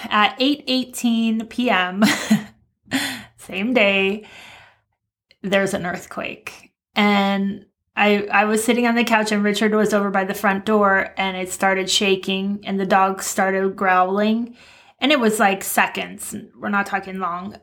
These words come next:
But all of a sudden I felt like I wanted to cry. Not because I'm afraid of an earthquake, but just the cry of,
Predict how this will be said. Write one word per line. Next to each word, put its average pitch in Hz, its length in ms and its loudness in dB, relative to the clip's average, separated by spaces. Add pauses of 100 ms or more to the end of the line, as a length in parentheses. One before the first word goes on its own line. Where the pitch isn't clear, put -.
But 202 360 0 (840)
all 240 300 2
of 254 120 0
a 254 80 2
sudden 240 400 0
I 214 100 -2
felt 208 400 -2
like 196 400 -2 (160)
I 196 140 -2
wanted 196 340 -4
to 196 120 -8
cry. 202 800 -2 (480)
Not 302 220 2
because 277 200 2
I'm 220 140 2
afraid 214 540 2
of 185 120 -2
an 190 100 -6
earthquake, - 640 -8
but 208 220 -2
just 208 280 -2
the 208 100 0
cry 208 560 0
of, 185 720 -4